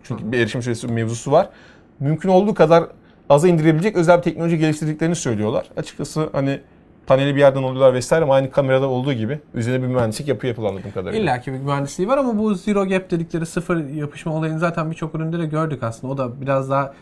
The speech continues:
Speaker 2: aslında bakıldığında ekran üreten, e, firmaların geliştirdiği bir teknoloji.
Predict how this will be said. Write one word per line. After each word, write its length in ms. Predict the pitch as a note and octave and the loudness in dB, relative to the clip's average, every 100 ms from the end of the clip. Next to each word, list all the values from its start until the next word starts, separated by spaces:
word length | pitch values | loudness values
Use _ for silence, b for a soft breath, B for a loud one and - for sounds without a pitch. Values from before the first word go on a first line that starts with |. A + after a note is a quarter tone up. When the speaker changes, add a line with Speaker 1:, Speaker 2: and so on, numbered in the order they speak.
| b - | b -12
Speaker 2:
aslında 340 | B2+ - C#3 | -10 -8 -8
bakıldığında 520 | B2+ C3+ C3 C3+ D#3 - | -6 -6 -6 -4 -4 -4
ekran 340 | A#2+ - D#3 C3+ | -6 -2 -2 -2
üreten, 400 | C3+ C3+ D#3 D3+ - - - _ _ | -4 -2 -2 -2 -6 -20 -20 _ _
e, 100 | B2+ | -12
firmaların 580 | A#2+ B2+ C3 C3+ D3 D#3 | -8 -6 -2 -2 0 0
geliştirdiği 520 | C3 A#2 - A2+ A2 | -2 -4 -6 -10 -8
bir 80 | G#2+ | -8
teknoloji. 520 | A2 A2 A#2+ C#3+ F#3+ | -10 -10 -8 -6 -8